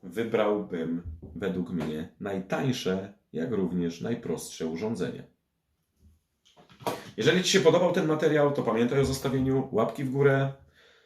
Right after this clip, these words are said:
W sekcji komentarzy pisz, czy Ty posiadasz już jakiś transmitter F M? Jeżeli tak, to jaki? Jeżeli macie dodatkowo jakieś pytania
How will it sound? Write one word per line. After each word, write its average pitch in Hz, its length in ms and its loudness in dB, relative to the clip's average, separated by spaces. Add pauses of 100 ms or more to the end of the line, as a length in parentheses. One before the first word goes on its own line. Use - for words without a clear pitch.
(420)
W - 80 -16
sekcji 139 280 4
komentarzy 123 720 4
pisz, - 600 -2 (240)
czy - 180 -6
Ty 131 640 6 (1800)
posiadasz 110 540 2
już 95 380 -4
jakiś 95 280 -4
transmitter 95 480 -2
F 95 140 0
M? 147 200 2
Jeżeli 87 300 0
tak, - 400 -4
to 85 120 -4
jaki? 170 520 -2 (360)
Jeżeli 196 320 2
macie 123 240 2
dodatkowo 95 440 0
jakieś 90 300 0
pytania 87 720 -4